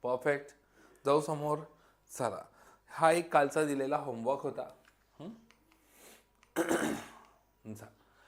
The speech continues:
हा जो प्रश्न आहे सरासरीचा आहे आणि सरासरीचा प्रश्न शांततेत सॉल्व्ह करा. जेवढे लोक हजर आहे बोलत चला, कारण की तुम्ही दिसता मला, फक्त बोलले की तुम्ही जगाला दिसत नाही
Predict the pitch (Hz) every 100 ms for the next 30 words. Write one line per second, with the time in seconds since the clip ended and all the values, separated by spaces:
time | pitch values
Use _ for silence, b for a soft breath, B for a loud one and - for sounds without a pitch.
0 | b - 139 151 170 151 151 160 156 147
1 | 143 147 - - _ _ _ _ - -
2 | 156 143 156 151 127 107 92 - - _
3 | _ - 110 117 120 117 127 127 131 127
4 | 131 123 113 123 120 123 107 107 120 -
5 | 127 127 - 123 101 92 92 - - _
6 | b b b b 139 156 170 165 160 147
7 | 131 143 156 139 135 147 139 127 104 90
8 | - - _ _ b b - 131 139 151
9 | 151 160 175 175 143 147 160 156 123 139
10 | - - 160 143 127 120 - _ _ _
11 | _ - 131 - 147 131 131 135 143 147
12 | 139 139 127 120 131 131 131 135 117 120